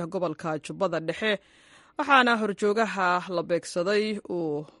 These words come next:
u qaabilsanaa Al-Shabaab abaabulka dagaalka. Telefishinka ay maamusho dowladda Soomaaliya ee S N T V ayaa sheegay in sida hadalka loo dhigay ay dowladda federaalka ee Soomaaliya oo taageero ka helaysa dadkeeda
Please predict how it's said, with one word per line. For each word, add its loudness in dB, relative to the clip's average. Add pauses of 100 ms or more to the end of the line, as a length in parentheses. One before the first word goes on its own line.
u 0
qaabilsanaa 0
Al-Shabaab 0 (160)
abaabulka -2 (240)
dagaalka. -2 (640)
Telefishinka -2
ay 0
maamusho -2
dowladda -2
Soomaaliya 0
ee 2
S -4
N 2
T -4
V -8 (120)
ayaa 0
sheegay -2 (180)
in 0 (720)
sida 2
hadalka 4
loo 6
dhigay 4
ay 0
dowladda 2
federaalka 0
ee 2
Soomaaliya 0 (120)
oo -10
taageero 0 (100)
ka -2
helaysa -2 (340)
dadkeeda -2